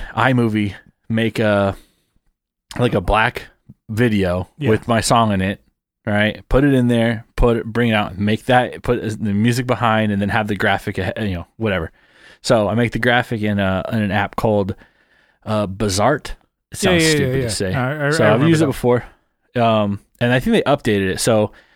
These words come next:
Speaker 1: uh, I'm like, "Okay, I'm go to, I go to font and I pick out a font I want." I, but I, since it's on my phone, I can't, like, download a font.
Speaker 2: Mm-hmm.
Speaker 1: So I type in their little, in their preview,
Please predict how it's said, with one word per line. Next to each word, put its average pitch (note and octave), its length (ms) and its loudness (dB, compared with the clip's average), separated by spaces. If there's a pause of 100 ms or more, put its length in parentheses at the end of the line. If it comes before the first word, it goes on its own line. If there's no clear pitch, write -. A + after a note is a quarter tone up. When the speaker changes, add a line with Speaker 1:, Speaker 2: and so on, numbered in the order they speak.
(260)
Speaker 1:
uh, G#2+ 340 2
I'm A2 180 -2
like, G2+ 280 -4
"Okay, G#2 400 -2
I'm G#2+ 100 -4
go C3 200 4
to, B2+ 160 -4 (120)
I B2+ 40 -2
go A#2+ 200 4
to D#3 140 0
font C#3 440 -2 (140)
and G2 100 -4
I F2+ 40 -6
pick - 200 -2
out C#3 140 2
a - 20 0
font C#3+ 340 0
I A2 100 0
want." G#2 340 0 (180)
I, A2 120 0
but A#2 200 0
I, A2+ 140 0
since B2 260 -2
it's A2 100 -4
on B2 240 2
my C#3+ 300 2 (300)
phone, C#3 520 2 (360)
I A2 80 2
can't, C#3+ 300 0
like, A2 240 0
download C3 520 4
a G#2 60 2
font. A#2+ 460 0 (200)
Speaker 2:
Mm-hmm. C#3 220 -2 (520)
Speaker 1:
So - 120 2
I A2+ 80 4
type C#3 340 0
in C#3 140 2
their B2+ 160 4
little, A#2+ 320 4
in B2 160 -2
their A#2 160 2
preview, A#2 840 0